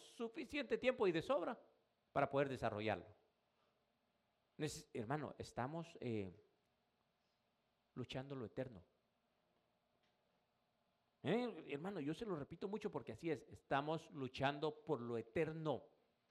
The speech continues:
No es para algo de aquí de la tierra, es por lo que va a permanecer por siempre con nosotros. Entonces hay que hacer un esfuerzo, hermano, dice, reteniendo la palabra fiel que es conforme a la enseñanza. Mire,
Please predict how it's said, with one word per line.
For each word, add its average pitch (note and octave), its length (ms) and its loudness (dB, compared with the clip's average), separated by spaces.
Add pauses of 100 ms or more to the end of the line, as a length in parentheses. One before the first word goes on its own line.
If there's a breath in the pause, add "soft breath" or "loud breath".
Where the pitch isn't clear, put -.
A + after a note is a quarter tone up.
(300)
No D3 120 4
es E3 80 4
para D#3 180 8
algo E3+ 220 6
de C#3 80 4
aquí D#3+ 160 2
de E3+ 80 6
la C#3 160 6
tierra, D#3 260 6
es B2+ 80 -2
por F3+ 180 0
lo D3+ 160 2
que A#2 120 -4
va A#2 80 2
a C3+ 80 -2
permanecer D3+ 500 -4
por C#3+ 160 -2
siempre F3 480 0
con B2+ 180 -6
nosotros. G#2+ 440 -8 (2250)
Entonces C#3+ 340 -2
hay A#2+ 80 0
que A#2+ 100 2
hacer A#2 180 2
un A2+ 140 0
esfuerzo, G3 320 4
hermano, D3+ 240 0
dice, D#3 240 2
reteniendo B2 580 2
la E3 140 4
palabra B2+ 360 6
fiel D#3 260 0
que C3 160 4
es C3+ 100 0
conforme C3 640 2
a A2+ 40 6
la A2+ 140 6
enseñanza. B2+ 920 4
Mire, D3+ 280 0